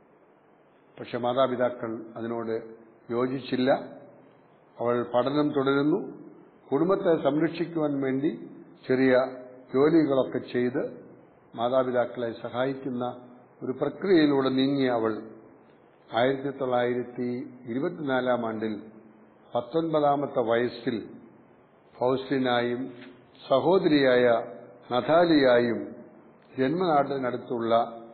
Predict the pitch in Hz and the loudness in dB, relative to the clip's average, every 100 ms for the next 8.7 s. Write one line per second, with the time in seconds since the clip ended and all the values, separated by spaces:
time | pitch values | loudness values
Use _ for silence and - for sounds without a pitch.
0 | - - - _ 117 120 120 127 175 185 | -20 -20 -20 _ -4 -4 2 2 2 -2
1 | - - 156 151 123 123 123 117 117 - | -8 -10 -8 -4 -2 0 -2 -4 -6 -8
2 | 110 98 98 - - - _ _ _ _ | -14 -12 -14 -14 -20 -20 _ _ _ _
3 | _ _ _ _ _ _ _ _ _ _ | _ _ _ _ _ _ _ _ _ _
4 | 139 147 180 196 196 196 151 143 151 - | 0 2 6 6 4 2 0 0 0 2
5 | 220 214 - 156 160 160 180 180 180 170 | 2 2 0 2 2 4 2 4 4 4
6 | 147 151 147 147 139 117 - - - - | 6 4 2 0 2 2 -2 -16 -20 -20
7 | - _ _ _ _ - 165 220 240 220 | -20 _ _ _ _ 2 6 8 6 4
8 | - 175 170 160 156 135 | 4 4 4 4 2 -2